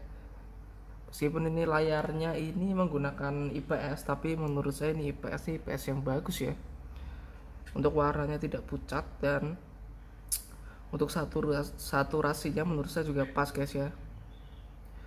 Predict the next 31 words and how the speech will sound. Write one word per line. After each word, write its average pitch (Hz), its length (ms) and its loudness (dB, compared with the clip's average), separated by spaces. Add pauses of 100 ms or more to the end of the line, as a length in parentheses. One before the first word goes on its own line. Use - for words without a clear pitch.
(460)
Oke, - 140 -4
ada 139 160 2
musuh 139 240 0
di 139 80 2
atas 156 320 -4
sepertinya. 170 640 2 (3500)
Turun-turun 170 560 4
tadi 175 240 4
cuman 170 400 2
di 143 160 2
empat 135 240 -2
puluh 139 240 0
delapan 135 400 0
F - 80 -4
P 156 80 0
S, 165 160 2
guys, 147 240 -2
tapi 160 400 -2
dia 147 240 4
naik 135 320 0
lagi 147 320 0
ya, 143 80 0
keren 139 400 0
ya. - 20 -4 (4000)
Ini 180 160 4
padahal 175 320 4
kita 185 240 0
pakai 165 480 2
rata 135 400 4
kanan 160 400 2
ya. 151 160 2